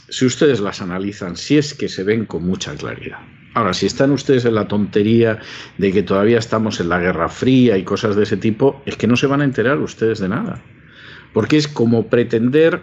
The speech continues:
analizar la situación de lo que pasaba en la época de la Guerra Fría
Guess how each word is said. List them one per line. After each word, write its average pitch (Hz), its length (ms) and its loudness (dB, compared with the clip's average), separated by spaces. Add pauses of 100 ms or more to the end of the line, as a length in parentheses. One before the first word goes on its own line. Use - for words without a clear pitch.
(140)
analizar 113 760 0
la 95 160 -4
situación 107 760 0
de 110 80 0
lo 98 120 -2
que 98 100 -2
pasaba 135 360 0
en 107 80 0
la 98 120 0
época 120 320 -2
de 101 60 -2
la 92 100 -2
Guerra 113 280 -2
Fría 151 460 2